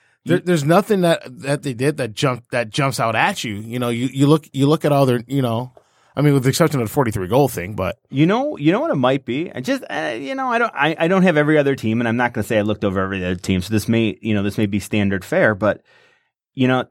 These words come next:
Speaker 2: so they had two guys play all eighty-two, another play eighty.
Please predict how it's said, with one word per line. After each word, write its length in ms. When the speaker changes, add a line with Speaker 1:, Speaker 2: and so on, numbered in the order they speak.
Speaker 2:
so 120
they 120
had 240
two 120
guys 220
play 220
all 160
eighty-two, 520
another 360
play 280
eighty. 400